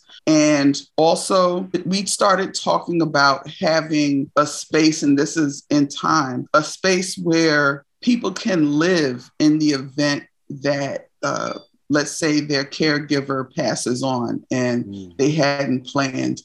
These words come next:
Speaker 1: for anywhere, right? They, they hadn't made plans for them once they pass on, and they might not be able to live on their own.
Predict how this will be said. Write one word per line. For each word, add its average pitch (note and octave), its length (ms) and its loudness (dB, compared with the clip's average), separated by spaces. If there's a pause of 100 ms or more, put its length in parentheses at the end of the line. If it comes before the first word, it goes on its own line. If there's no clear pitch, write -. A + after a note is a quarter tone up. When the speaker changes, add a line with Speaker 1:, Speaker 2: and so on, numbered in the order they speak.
(160)
Speaker 1:
for - 180 -2
anywhere, - 720 -2
right? C3 440 0
They, C#3 220 0
they C#3 200 0
hadn't B2+ 300 0
made B2+ 280 -2
plans C3+ 360 -2
for - 120 -6
them B2 280 0
once A#2+ 280 -2
they B2 160 0
pass B2 360 -2
on, C#3+ 280 6
and C#3 160 4
they C#3+ 100 2
might C#3+ 220 2
not C3+ 240 2
be C3+ 140 0
able D3+ 260 2
to C#3+ 300 2
live C3 300 0
on B2+ 200 0
their A2 240 -2
own. A#2+ 420 0